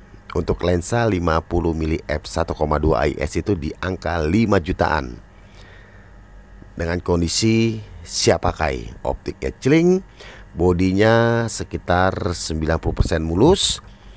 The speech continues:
fokusnya juga smooth, dan juga diafragmanya ngeklik. Nah, seperti itu. Jadi sebelum corona, kurang lebih dari tutorial ini tiga tahun setengah, bahkan empat tahun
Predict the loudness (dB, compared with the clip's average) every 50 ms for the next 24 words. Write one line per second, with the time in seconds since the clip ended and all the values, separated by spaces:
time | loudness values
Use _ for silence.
0 | -20 -20 -20 -20 -6 -2 0 0 2 4 4 4 4 2 0 2 2 0 -2 -6
1 | -8 -6 -4 -4 -4 -4 -2 -2 2 4 4 4 4 2 0 -4 -16 -20 -20 -20
2 | -20 -20 -20 -12 -6 -4 -2 -2 -2 0 -2 -2 0 2 2 4 4 4 2 0
3 | -2 -2 0 -2 -2 0 0 0 0 0 0 0 0 2 2 2 2 2 -2 -14
4 | -20 -20 -20 -20 -20 -20 -20 -18 -14 -10 -8 -6 -6 -6 -6 -8 -10 -12 -12 -10
5 | -8 -6 -6 -4 -4 -4 -4 -2 -4 -2 -2 -2 -4 -4 -4 -4 -2 0 0 0
6 | 0 0 -4 -4 -4 0 2 6 6 6 6 4 2 0 -4 -6 -14 -18 -20 -20
7 | -20 -16 -6 0 0 2 2 2 2 2 2 4 4 4 2 2 0 0 -2 0
8 | 0 0 0 0 2 2 2 2 0 0 0 0 0 0 -2 -2 -2 -2 -4 -4
9 | -6 -10 -18 -20 -20 -20 -10 -6 -4 -4 -2 0 0 0 0 0 0 2 2 4
10 | 4 4 4 2 0 -2 -8 -14 -10 -6 -6 -2 -2 0 -2 0 0 0 0 0
11 | -2 -2 -2 0 2 2 2 0 0 -2 -4 -4 -4 -4 -6 -6 -6 -6 -6 -4
12 | -2 0 2 4 4 2 2 0 -4